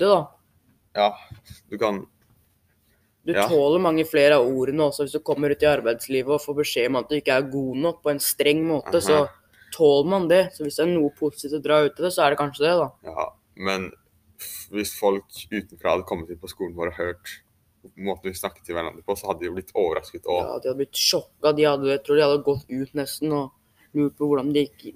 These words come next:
Speaker 1: barn her hadde blitt oppdratt når vi bruker så mange ord.
Speaker 2: Ja, det er jo vel, det er jo ikke noe positivt i å bruke sånne ord, da.
Speaker 1: Nei, egentlig, men det føler jeg bare blitt en sånn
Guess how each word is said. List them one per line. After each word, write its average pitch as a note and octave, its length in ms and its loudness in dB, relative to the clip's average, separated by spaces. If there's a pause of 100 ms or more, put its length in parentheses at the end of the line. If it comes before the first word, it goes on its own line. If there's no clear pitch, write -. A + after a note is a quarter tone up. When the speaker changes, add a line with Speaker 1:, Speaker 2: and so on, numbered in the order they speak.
Speaker 1:
barn C#3 220 -2
her C#3 100 -2
hadde B2 160 -4
blitt C#3 160 -8
oppdratt D3+ 460 -4
når D3 180 -4
vi C#3 160 -10
bruker C#3 160 -14
så C#3 160 -6
mange C3+ 220 -6
ord. D3 160 -2 (480)
Speaker 2:
Ja, F#2 240 -4 (400)
det F#2+ 80 2
er E2+ 180 2
jo G2 180 -4 (460)
vel, G#2+ 160 -4
det F2+ 300 0
er F2+ 100 4
jo G2+ 60 0
ikke G#2+ 180 -10
noe F2+ 160 -8
positivt - 840 -16 (440)
i G2 140 -6
å F#2+ 80 -2
bruke F2+ 160 -8
sånne F2 240 -8
ord, F2 160 -6
da. - 80 -14 (380)
Speaker 1:
Nei, B2+ 280 -6
egentlig, B2+ 280 -12
men C3+ 300 -6
det C#3+ 160 -2
føler D3 220 2
jeg C#3+ 40 -2
bare C#3 180 2
blitt C3+ 400 -4
en C3 120 -6
sånn C3 220 -6